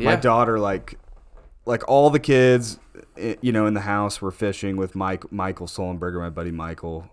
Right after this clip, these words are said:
Speaker 2: What's up, Michael? And, uh, and I, and, you know, my, my daughter got up at, like, five thirty one morning to go
Speaker 1: Nice.
Speaker 2: fishing with me. Nobody else wanted to get up, so she was, you know, she's, like,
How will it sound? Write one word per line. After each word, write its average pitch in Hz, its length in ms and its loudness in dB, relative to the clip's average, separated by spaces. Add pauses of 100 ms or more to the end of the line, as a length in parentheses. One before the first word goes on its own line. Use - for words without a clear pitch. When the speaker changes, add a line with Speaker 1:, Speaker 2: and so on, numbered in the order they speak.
Speaker 2:
What's 87 180 -14
up, 87 100 -4
Michael? 85 320 -8 (360)
And, 104 300 -4
uh, 92 380 -4 (480)
and 101 180 -6
I, 92 260 -2
and, 90 300 -6 (220)
you 120 100 -4
know, 92 120 -4
my, 95 260 -2 (100)
my 113 160 2
daughter 107 420 2
got 101 220 0
up 101 160 -2
at, - 100 -8
like, 92 160 -6
five 95 380 -2
thirty 95 560 -4 (140)
one 98 280 -4
morning 92 680 -6
to 98 80 -12
go 95 120 -2
Speaker 1:
Nice. 151 300 -2
Speaker 2:
fishing 95 120 -6
with 92 220 -6
me. 92 300 -6
Nobody 95 340 -2
else 90 200 -6
wanted 90 220 -8
to 90 60 -8
get 87 180 -6
up, 82 420 -6
so 85 260 -8
she 85 200 -6
was, - 360 -6 (600)
you 95 100 -6
know, 80 120 -6
she's, 87 200 -8
like, 80 160 -6